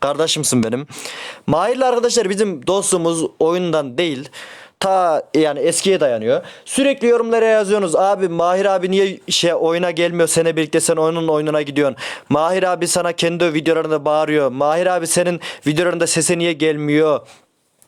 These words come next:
Mahir abiyle siz kusmusunuz. Siz Mahir abiyle birbirinizi sevmiyorsunuz." Neler yazıyorlar neler. Ama biz dinler miyiz hiç Mahir'le onları?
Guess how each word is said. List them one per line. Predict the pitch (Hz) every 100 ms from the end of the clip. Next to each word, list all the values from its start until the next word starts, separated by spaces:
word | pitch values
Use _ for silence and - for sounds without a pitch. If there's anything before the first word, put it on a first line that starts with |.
| _
Mahir | 127 147 175 190
abiyle | 185 175 175
siz | 170 170
kusmusunuz. | - 113 170 156 156 156 123 - - - -
Siz | - 170
Mahir | 175 170 175
abiyle | 180 175 175 180 151
birbirinizi | 147 156 165 170 151 175 147
sevmiyorsunuz." | - 170 175 160 151 147 120 - - - - -
Neler | - 254 269
yazıyorlar | 247 240 226 226 220 202
neler. | 208 202 196 175 -
Ama | 190 226 208 165
biz | 220 190
dinler | 233 254 269
miyiz | 202 165
hiç | 151
Mahir'le | 156 151 156
onları? | 147 147 143 165